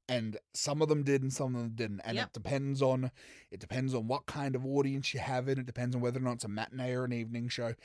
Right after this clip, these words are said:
Speaker 2: Yep.
Speaker 1: Any number of things dictate the laugh, right?
Speaker 2: Mm-hmm.
Speaker 1: But you can't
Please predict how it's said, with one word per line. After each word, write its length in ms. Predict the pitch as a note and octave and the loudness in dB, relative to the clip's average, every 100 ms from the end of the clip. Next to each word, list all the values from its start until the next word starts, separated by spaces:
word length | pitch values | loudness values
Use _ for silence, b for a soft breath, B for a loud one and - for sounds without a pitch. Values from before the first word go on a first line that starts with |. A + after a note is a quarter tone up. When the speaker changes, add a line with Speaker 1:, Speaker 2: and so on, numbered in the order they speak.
| B | B
Speaker 2:
Yep. 140 | G#3+ D#3+ | 0 2
Speaker 1:
Any 240 | F#3 F3 | 4 4
number 420 | D#3 D3 C#3 C3+ | 6 6 6 4
of 100 | C3 | 2
things 420 | A#2+ A2 A2 A2+ - _ A#2 A2+ | 0 -4 -4 -6 -12 _ -12 -2
dictate 600 | C3 - - C#3 A#2+ - | -2 -2 -6 -2 -2 -4
the 120 | B2 A#2 | -10 -6
laugh, 500 | A2 G#2 C2 - A#2 | -4 -4 -6 -12 -8
right? 200 | A2 G3 | -6 -6
Speaker 2:
Mm-hmm. 300 | G#3+ C4 C#4+ G4+ | -8 -8 -8 -4
Speaker 1:
But 220 | G#3 - | -4 -6
you 60 | G#2+ - | -12 -12
can't 720 | - - D#3 D3+ D#3 - - | -10 -2 2 4 2 -2 -14